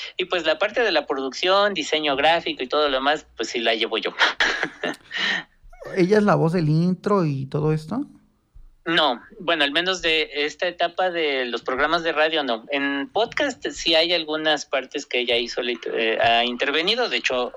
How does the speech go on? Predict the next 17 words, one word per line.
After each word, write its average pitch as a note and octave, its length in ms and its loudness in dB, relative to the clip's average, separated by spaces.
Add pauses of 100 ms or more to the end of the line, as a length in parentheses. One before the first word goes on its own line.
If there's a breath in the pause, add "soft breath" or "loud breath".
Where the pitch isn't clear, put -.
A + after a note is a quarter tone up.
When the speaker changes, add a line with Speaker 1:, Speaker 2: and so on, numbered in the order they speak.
Speaker 1:
en A#2 200 -6
una B2+ 360 -2
temporada A#2 580 -2
me A#2 160 0
ha B2 60 4
acompañado C3 800 -2
también A#2 360 -2
con B2 180 -6
sus A#2+ 160 -8
comentarios A2 920 -4
y, A2+ 60 -10
pues, A2 220 -12
su - 180 -10
experiencia. A#2+ 760 -4 (600 loud breath)
Yo C#3+ 140 -4
creo D#3+ 180 -8
que C3+ 240 -4